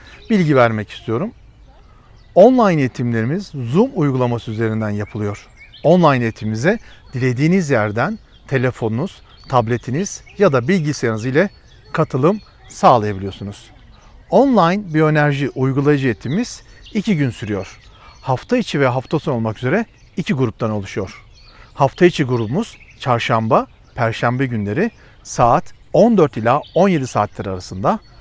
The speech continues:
Hafta sonu eğitim grubumuz ise cumartesi, pazar günleri saat yirmi ila yirmi üç saatler arasında yapılmaktadır. Eğitimde sizlere biyoenerjiyi kendinize ve başkalarına uygulamayı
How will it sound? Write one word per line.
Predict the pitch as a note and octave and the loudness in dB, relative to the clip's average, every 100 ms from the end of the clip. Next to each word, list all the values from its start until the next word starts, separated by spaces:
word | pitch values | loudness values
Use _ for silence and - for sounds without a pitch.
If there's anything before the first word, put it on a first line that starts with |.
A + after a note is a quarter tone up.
| - - - | -20 -20 -6
Hafta | - A#3 - | -2 0 0
sonu | F#3+ D3 | 0 0
eğitim | B2+ B2+ C3 | 0 0 -4
grubumuz | A#2+ A#2+ A2+ G#2 | -4 -2 -4 -2
ise | G3+ A#3 - - - - | 0 0 -4 -20 -20 -10
cumartesi, | - F3 D#3+ - G#2+ A2 | 0 2 2 0 -6 -2
pazar | B2+ B2 A#2 | -2 2 0
günleri | G#2 F#2+ G2+ E3+ G#3+ - - - | -2 -6 -2 -2 -4 -10 -20 -16
saat | - C3 C3+ F#3 - - | 0 4 4 2 -8 -10
yirmi | C3+ D#3+ F3+ D#3 | -2 0 2 2
ila | A2+ D3+ G3+ C#3 | 2 0 -2 -4
yirmi | D3 E3+ | -2 0
üç | E3 | 0
saatler | C3 A2 - | -2 -2 -2
arasında | G#2 G2+ G#2+ C3 A3+ - - - | -6 -6 -2 0 0 -4 -20 -8
yapılmaktadır. | D3+ - B2+ A#2 - A2 G2 - - - - - - - - - - - - - - - | -6 -4 -2 -2 -4 -8 -8 -10 -16 -20 -20 -20 -20 -20 -20 -20 -20 -20 -20 -20 -8 2
Eğitimde | D3+ D#3 F3+ F3+ A3 D4+ - - | 2 2 0 2 2 0 -8 -20
sizlere | - - E3+ D3 D#3 F3 B3+ - - | -14 -2 0 2 2 2 0 -4 2
biyoenerjiyi | D#3 D#3 E3 D#3+ C#3+ F3 B3 | 4 4 2 0 0 -4 -6
kendinize | - B2 B2 A#2+ B2 G3+ F#3+ | -4 -4 -2 -4 -2 0 0
ve | C3 | 0
başkalarına | A#2 - G#2+ G#2+ | -2 -4 -6 -6
uygulamayı | A2+ G#2+ A2 G#2 G#2 C3 | -6 -6 -4 -4 -2 -2